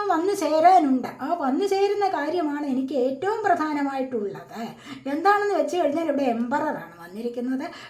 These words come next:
ജീവിതത്തിലൊരു ഉന്നതമായ അധികാര പദവി വേണം. ആ, അപ്പോൾ ഇത് ലഭിക്കണമെങ്കിൽ എന്താണ്, എനിക്ക്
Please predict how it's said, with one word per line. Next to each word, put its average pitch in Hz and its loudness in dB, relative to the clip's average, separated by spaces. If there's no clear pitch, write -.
ജീവിതത്തിലൊരു 403 4
ഉന്നതമായ 320 2
അധികാര 277 4
പദവി 262 2
വേണം. 170 -6
ആ, 196 -14
അപ്പോൾ - -4
ഇത് 294 2
ലഭിക്കണമെങ്കിൽ 403 2
എന്താണ്, 311 2
എനിക്ക് 214 -8